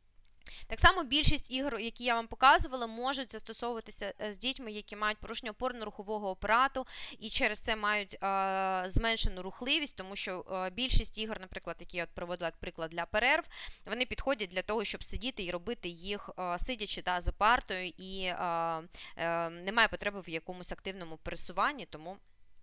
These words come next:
так само, е, ігри ці є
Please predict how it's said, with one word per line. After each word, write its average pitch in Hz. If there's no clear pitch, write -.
так -
само, 226
е, 170
ігри 214
ці -
є 190